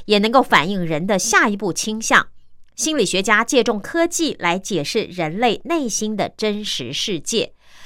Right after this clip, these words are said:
孙宏岳教授说，面试官可能会提问，“你是个 open mind 的人吗？”应征者虽然嘴巴回答“是啊，我喜欢拥抱创新”，但是你的微表情可能却透露出“我不是”。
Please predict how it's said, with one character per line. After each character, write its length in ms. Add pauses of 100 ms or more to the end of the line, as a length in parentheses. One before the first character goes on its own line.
(360)
孙 180
宏 160
岳 140
教 220
授 180
说， 380 (180)
面 180
试 140
官 160
可 100
能 120
会 100
提 300
问 240 (300)
，“你 120
是 220
个 140
open 360
mind 240
的 140
人 180
吗？” 120 (800)
应 200
征 180
者 200
虽 160
然 120
嘴 160
巴 160
回 160
答 160
“是 380
啊， 240 (220)
我 140
喜 260
欢 340
拥 300
抱 200
创 320
新”， 340 (260)
但 120
是 140
你 100
的 140
微 220
表 200
情 300
可 140
能 180
却 160
透 260
露 160
出 380
“我 320
不 320
是”。 360